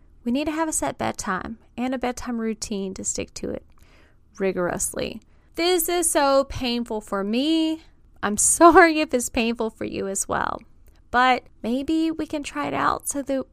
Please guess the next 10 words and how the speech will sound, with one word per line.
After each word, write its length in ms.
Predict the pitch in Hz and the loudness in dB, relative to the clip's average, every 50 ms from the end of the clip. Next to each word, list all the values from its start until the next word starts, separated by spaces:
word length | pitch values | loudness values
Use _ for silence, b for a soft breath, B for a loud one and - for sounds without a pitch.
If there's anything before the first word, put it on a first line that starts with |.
| - - | -14 -10
we 160 | - 73 - | -8 -8 -8
can 180 | 240 - 294 269 | -8 -10 -12 -10
be 140 | 262 277 277 | -8 -8 -8
sure 400 | 262 - - 262 262 269 277 277 | -8 -8 -6 -6 -4 -4 -6 -8
to 120 | - 285 262 | -8 -8 -8
have 300 | 247 254 262 254 262 - | -6 -4 -4 -4 -4 -4
a 120 | 262 262 | -6 -6
better 500 | - 254 254 262 269 277 277 277 277 269 247 - - - - - - - - _ - - - - | -4 -2 -2 -2 -2 -2 -2 -2 -4 -6 -8 -14 -20 -20 -20 -20 -20 -20 -20 _ -20 -20 -20 -14
sleep 500 | - - - - - - 277 302 - - | -10 -8 -6 -6 -6 -6 -6 -8 -12 -12
schedule, 720 | - - - - - 311 - - - 339 359 381 403 415 | -10 -10 -8 -6 -4 -4 -4 -4 -4 -4 -2 -2 -4 -6